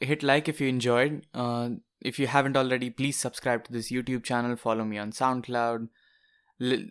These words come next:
like, subscribe to us on iTunes, Stitcher, Spotify, whatever you're listening this on. And for people who need clarification, the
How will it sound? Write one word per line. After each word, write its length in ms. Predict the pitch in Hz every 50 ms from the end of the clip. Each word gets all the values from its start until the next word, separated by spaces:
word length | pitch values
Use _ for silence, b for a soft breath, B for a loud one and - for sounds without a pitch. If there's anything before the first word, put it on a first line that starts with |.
| 123 120 -
like, 360 | 135 120 117 110 104 - -
subscribe 460 | - 131 123 - - 127 117 113 -
to 80 | 120 117
us 120 | 113 -
on 100 | 110 110
iTunes, 640 | 113 117 127 131 120 - 120 120 120 120 120 120 113
Stitcher, 540 | - - - 123 123 120 - 123 117 117 117
Spotify, 680 | 113 - - - 117 113 - 117 - 120 117 113 110 110
whatever 460 | 113 113 117 117 117 113 113 117 113 110
you're 140 | 113 113 110
listening 380 | 113 113 113 - - 113 113
this 180 | 110 107 - -
on. 440 | 135 143 143 135 131 131 131 127 - b b b b b b b b _ _ _ _ _ _ _ _ _ _ _ _ _ _ _ _ _ _ _ _ _ _ _ _ _ - - _ _ _ _ - -
And 140 | 147 143 147
for 140 | 143 156 147
people 340 | - 165 165 151 170 175 160 -
who 420 | - 151 135 156 151 143 123 -
need 360 | - - 143 135 135 131 113 -
clarification, 840 | 131 123 123 120 - 117 - 123 123 120 - 123 123 110 - 120
the 140 | 127 123